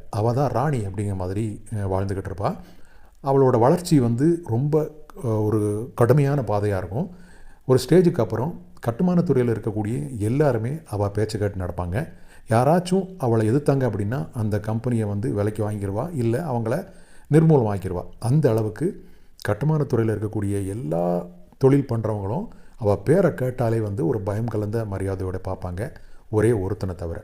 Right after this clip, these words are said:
அவன் ஆரம்ப காலகட்டத்திலிருந்தே அவளை ஒரு பொருட்டாவே மதிக்க மாட்டான். பிரஸ்ல வந்து, அஹ், அவன் வந்து பல்வேறு வகையில அவன் பேட்டி கொடுக்கும்போது இவளோட கம்பெனி பேரை டேமேஜ் பண்ற மாதிரி பேட்டி கொடுப்பான். மீட்டிங்ல, நம்ம கட்டுமானத்துறை சார்ந்த மீட்டிங்ல அப்பப்போ நடக்கும், அதுல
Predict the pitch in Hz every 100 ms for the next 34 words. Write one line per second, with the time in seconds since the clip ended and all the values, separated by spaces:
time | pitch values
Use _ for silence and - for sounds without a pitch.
0 | - - 110 110 156 - - - 117 170
1 | 160 127 113 107 98 98 95 90 95 175
2 | - - - - - 104 113 104 - 113
3 | 110 110 110 104 92 95 95 87 110 165
4 | - - - 113 - 151 123 104 104 175
5 | - - - - - 127 120 110 107 147
6 | - 120 120 117 110 104 113 107 104 123
7 | 120 110 101 104 98 95 180 - - -
8 | - - 113 123 135 113 - 120 143 139
9 | 113 123 113 104 117 107 101 95 98 98
10 | 95 92 95 92 87 127 - - - -
11 | - 135 170 170 117 98 - 104 113 127
12 | 131 120 113 107 113 113 107 120 110 110
13 | 101 101 98 90 98 - 113 117 131